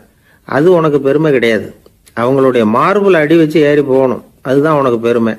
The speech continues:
அப்படின்னாராம். இவர் சொல்றதும் சரிதானே அப்படின்னு யோசிச்சிருக்கான் ராவணன். உடனே குப்புற கிடந்த நவக்கிரகங்களை திருப்பி மல்லாக்க போட்டான். அவங்க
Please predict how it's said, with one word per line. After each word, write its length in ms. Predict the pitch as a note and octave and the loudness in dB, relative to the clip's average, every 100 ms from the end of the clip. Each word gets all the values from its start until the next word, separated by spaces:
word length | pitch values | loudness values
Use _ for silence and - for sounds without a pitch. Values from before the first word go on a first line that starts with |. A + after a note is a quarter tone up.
| - | -8
அப்படின்னாராம். 680 | C#3+ B2 A#2+ A#2 A2+ G#2 - - _ _ - _ | -4 -2 0 0 -2 -2 -6 -12 _ _ -20 _
இவர் 220 | - E3+ | 0 2
சொல்றதும் 480 | E3+ D#3+ E3 E3+ D#3 | 2 0 2 2 0
சரிதானே 480 | C#3+ C#3 C#3+ C#3+ C#3+ C3 - _ | 0 0 0 0 -2 -4 -12 _
அப்படின்னு 380 | - C#3 C3+ C#3 | -4 -2 0 0
யோசிச்சிருக்கான் 640 | B2+ C3 C3 C3 A2+ A#2 - | 0 0 0 -2 -2 -4 -6
ராவணன். 500 | B2+ B2 B2 A#2 A#2 - _ _ _ - | -4 -2 -2 -4 -6 -12 _ _ _ -4
உடனே 340 | C#3+ D#3+ F3+ | -2 0 0
குப்புற 340 | D#3+ D#3 F#3+ | 0 0 0
கிடந்த 320 | E3+ D#3 D3+ C#3+ | 0 0 0 0
நவக்கிரகங்களை 760 | C#3 D3+ D3+ C#3 C3+ C3 D3+ | 0 0 0 0 0 0 -2
திருப்பி 320 | D3 D#3 E3 | 0 -2 0
மல்லாக்க 400 | D3 B2+ C#3 C#3+ | 0 0 0 0
போட்டான். 340 | B2 A2+ A2+ G2 - _ - _ | -2 -2 -4 -8 -16 _ -20 _
அவங்க 240 | C3 C3+ | -2 -2